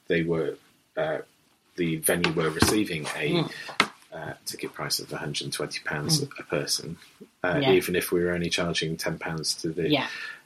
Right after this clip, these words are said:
Speaker 1: end, end user.
Speaker 2: And
Speaker 1: Otherwise,
Speaker 2: actually,
Speaker 1: there is
Speaker 2: we
Speaker 1: no
Speaker 2: don't,
Speaker 1: audience.
Speaker 2: we don't say that all kinds of people should be able to go and eat at the Fat Duck, do we?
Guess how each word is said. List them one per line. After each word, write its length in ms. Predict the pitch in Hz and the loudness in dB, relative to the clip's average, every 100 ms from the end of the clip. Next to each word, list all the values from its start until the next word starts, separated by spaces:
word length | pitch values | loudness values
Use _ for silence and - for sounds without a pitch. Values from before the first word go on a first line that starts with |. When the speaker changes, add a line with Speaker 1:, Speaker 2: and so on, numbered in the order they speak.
| _ _ - | _ _ -2
Speaker 1:
end, 400 | 80 80 73 - | -2 -2 -6 -4
end 280 | - 87 80 | -2 0 0
user. 520 | 82 85 82 78 71 - | 0 0 2 0 0 0
Speaker 2:
And 80 | - | 0
Speaker 1:
Otherwise, 220 | - 196 | 2 6
Speaker 2:
actually, 340 | 214 185 - 196 | 8 6 6 6
Speaker 1:
there 60 | |
is 60 | 190 | 8
Speaker 2:
we 60 | 220 | 8
Speaker 1:
no 40 | |
Speaker 2:
don't, 220 | 240 226 - | 8 6 6
Speaker 1:
audience. 340 | 170 160 - | -2 -8 -2
Speaker 2:
we 80 | 226 | 2
don't 200 | 240 233 | 6 6
say 340 | - - 208 196 | 4 6 8 8
that 160 | 190 - | 6 2
all 360 | 196 190 175 175 - | 4 8 6 4 -2
kinds 440 | - 190 185 180 165 | 2 6 8 8 8
of 120 | 165 | 6
people 320 | 185 180 165 | 4 6 4
should 220 | 160 160 | 2 2
be 100 | 156 | 4
able 240 | 147 147 151 | 6 4 2
to 100 | 156 | 4
go 120 | 156 | 6
and 140 | 151 | 6
eat 160 | 143 - | 0 -6
at 60 | - | -4
the 60 | |
Fat 220 | - 139 | -2 0
Duck, 300 | 160 170 - | 4 2 2
do 100 | - - | -10 -10
we? 180 | 165 | -12